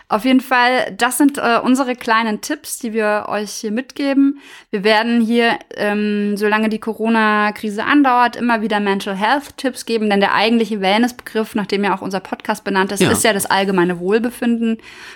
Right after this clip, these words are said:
Speaker 1: Wir werden Folgen noch machen, äh, Tipps gegen Einsamkeit, ähm, wenn man, äh, we-, wegen der Corona-Quarantäne sich einsam fühlt oder,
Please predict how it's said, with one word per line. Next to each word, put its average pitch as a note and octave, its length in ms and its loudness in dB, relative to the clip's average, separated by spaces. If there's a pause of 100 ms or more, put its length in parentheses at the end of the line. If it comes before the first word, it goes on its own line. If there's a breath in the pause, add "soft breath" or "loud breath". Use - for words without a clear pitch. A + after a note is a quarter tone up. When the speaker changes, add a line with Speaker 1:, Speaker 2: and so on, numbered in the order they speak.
Speaker 1:
Wir G3 120 2
werden G3+ 300 4
Folgen G3+ 360 2
noch F#3+ 120 2
machen, F#3+ 500 0
äh, F#3 140 0
Tipps - 300 -8
gegen G3 180 -2
Einsamkeit, A3 1040 2
ähm, F#3 340 0
wenn F3+ 120 0
man, F3 320 2
äh, F3+ 240 -2
we-, F3+ 280 -4
wegen F3+ 500 -2
der F#3 100 -4
Corona-Quarantäne F#3 920 -2
sich F#3 200 -6
einsam A3 320 2
fühlt F#3+ 500 -2
oder, F3+ 300 -6